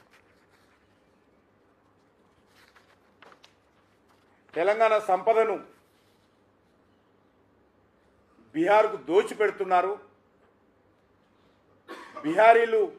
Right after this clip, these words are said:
పావులా పన్ను కట్టి రూపాయి దొబ్బుతున్నారు, ఇది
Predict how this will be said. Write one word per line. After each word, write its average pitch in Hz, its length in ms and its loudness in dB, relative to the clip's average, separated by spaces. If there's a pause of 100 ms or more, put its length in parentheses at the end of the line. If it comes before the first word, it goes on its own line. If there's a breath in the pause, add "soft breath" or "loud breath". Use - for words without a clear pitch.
(1160)
పావులా 214 360 2
పన్ను 214 360 -4
కట్టి 214 300 -2 (1160)
రూపాయి 202 380 0 (100)
దొబ్బుతున్నారు, 196 600 -2 (280)
ఇది 165 100 -8